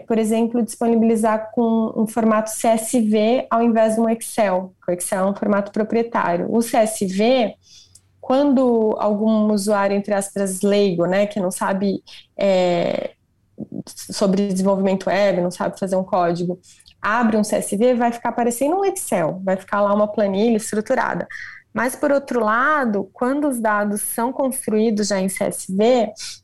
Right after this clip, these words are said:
tem uma possibilidade de usar, é, algumas, ah, alguns tags, alguns critérios importantes ali,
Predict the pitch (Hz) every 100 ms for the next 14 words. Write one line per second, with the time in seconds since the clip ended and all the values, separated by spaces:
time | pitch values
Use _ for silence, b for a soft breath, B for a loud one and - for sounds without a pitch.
0 | - 226 233 233 233 226 214 214 202 208
1 | 214 208 202 214 202 202 208 240 254 190
2 | 185 _ _ _ - _ - - - 180
3 | 175 170 170 - - - 185 185 202 196
4 | 190 185 - - - 180 170 165 - -
5 | 180 180 - - 190 220 202 185 180 180
6 | 180 190 - 180 180 180 180 165 - 180
7 | 180 - 175 196 247 220